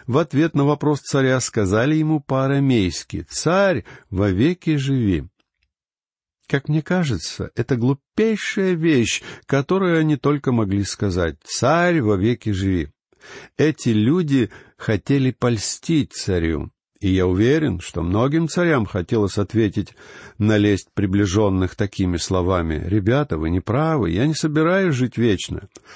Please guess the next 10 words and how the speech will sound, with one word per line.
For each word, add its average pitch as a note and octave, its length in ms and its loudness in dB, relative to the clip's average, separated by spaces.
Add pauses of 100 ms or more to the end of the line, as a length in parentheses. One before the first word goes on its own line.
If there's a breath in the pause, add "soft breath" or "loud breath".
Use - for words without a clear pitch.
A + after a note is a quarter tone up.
(120)
Однажды C3+ 640 2
со G#2 160 0
мной G2 260 2
случится A2+ 640 -2
сердечный F#2 720 0
приступ, C#3+ 720 -2
и G#2 80 -2
меня F#2 320 2
не F2+ 120 0
станет». D3+ 640 -2